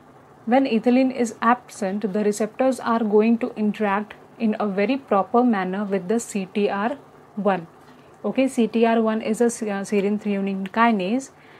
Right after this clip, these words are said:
and due to receptor interaction, it is present in active form. Okay, and now it, uh, catalyzes the phosphorylation of E I N two. It is a membrane bound, uh, compound. It phosphorylate E I N two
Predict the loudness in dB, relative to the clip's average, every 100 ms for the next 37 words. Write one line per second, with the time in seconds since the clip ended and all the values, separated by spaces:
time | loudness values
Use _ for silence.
0 | -12 -2 0 4 4 4 2 0 -2 -2
1 | -2 0 -2 -2 -4 -4 -4 -4 -4 0
2 | -2 0 -2 0 -2 -2 -2 -2 -6 -20
3 | -20 -6 -4 -2 0 0 -2 -16 -20 -2
4 | 0 0 -2 -20 -20 -20 -20 -8 -6 -2
5 | -4 -4 -18 -20 -20 -8 -4 0 2 2
6 | 0 -2 -4 -4 -4 -2 -2 2 2 2
7 | 0 0 0 -2 -2 -2 0 2 0 -2
8 | -6 0 0 0 -6 -20 -20 -20 -2 0
9 | 2 0 -2 0 0 0 -2 -14 -12 -2
10 | 2 2 2 0 0 0 0 0 -4 -10
11 | -10 -8 -4 -4 -2 -2 -2 -4 -10 -20
12 | -20 -4 -4 4 4 4 0 2 4 4
13 | 2 0 -14 -6 -2 -2 0 -2 -2 -2
14 | -2 2 2 2